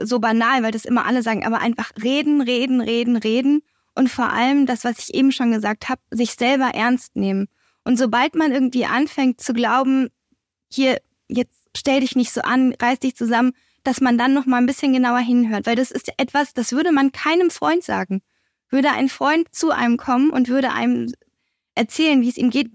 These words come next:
man würde ja im, im Leben nicht antworten, „Jetzt reiß dich doch mal zusammen, ist doch alles nicht so schlimm.“ Und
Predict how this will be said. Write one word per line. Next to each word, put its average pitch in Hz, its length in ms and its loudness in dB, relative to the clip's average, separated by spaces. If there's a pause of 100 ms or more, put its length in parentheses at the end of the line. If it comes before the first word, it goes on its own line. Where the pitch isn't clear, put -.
(400)
man 214 240 2
würde 294 160 2
ja 233 180 2
im, 220 220 0
im 208 140 2
Leben 262 340 2
nicht 247 180 0
antworten, 233 280 0
„Jetzt 220 180 -4
reiß 233 140 0
dich - 80 -12
doch 233 100 -2
mal 214 160 0
zusammen, 233 300 0
ist 220 140 -4
doch 202 60 -2
alles 208 180 -4
nicht 220 120 0
so 208 80 -2
schlimm.“ 240 400 0 (760)
Und 247 160 0